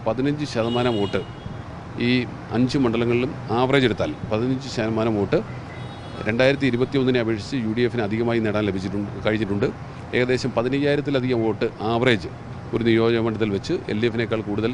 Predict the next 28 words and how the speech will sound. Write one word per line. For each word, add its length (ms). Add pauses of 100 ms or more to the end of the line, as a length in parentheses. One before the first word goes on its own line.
(120)
യു 120
ഡി 100
എഫിന് 180
നേടാൻ 240
കഴിഞ്ഞിട്ടുണ്ട് 380
എന്ന് 120
പറയുമ്പോൾ 300 (560)
ഇത് 120 (320)
ഈ 20 (100)
നൂറ്റിനാൽപത് 540 (100)
നിയോജക 400
മണ്ഡലങ്ങളുടെ 520
ഒരു 140
പരിച്ഛേദമാണ്, 640 (380)
ഒരു, 120 (340)
ആ, 40 (160)
പിന്നെ 180
എന്താ 140
പറയുക, 240
ടെസ്റ്റ് 200
ഡോസാണ് 420
അല്ലെങ്കിൽ 280
സാമ്പിൾ 320
സർവേ 240
ആണ്. 100 (840)
അപ്പോൾ 200
നൂറ്റിനാൽപതിൽ 560
അഞ്ച് 200